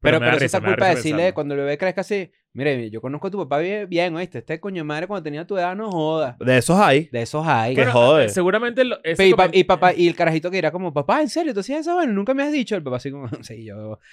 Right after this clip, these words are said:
Speaker 1: esnifé perico bastante de las nalgas de no sé quién". Y
Speaker 3: Esnifé.
Speaker 1: verga.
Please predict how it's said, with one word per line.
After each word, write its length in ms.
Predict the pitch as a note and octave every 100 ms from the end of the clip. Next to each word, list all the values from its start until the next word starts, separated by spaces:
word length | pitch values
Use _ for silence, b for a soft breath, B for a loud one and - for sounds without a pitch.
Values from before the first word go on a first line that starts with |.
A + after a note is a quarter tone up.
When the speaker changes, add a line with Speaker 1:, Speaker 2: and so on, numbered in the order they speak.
| b -
Speaker 1:
esnifé 640 | A#2+ A#2 A2 G#2+ A2 A2
perico 260 | B2 A#2 B2
bastante 260 | B2 G2
de 40 | A#2+
las 140 | G#2+
nalgas 260 | G#2+ G#2 A2
de 60 |
no 80 | A#2
sé 80 | G#2+
quién". 180 | G#2 G#2+ -
Y 80 |
Speaker 3:
Esnifé. 260 | A#2+ - -
Speaker 1:
verga. 200 | A2 A#2+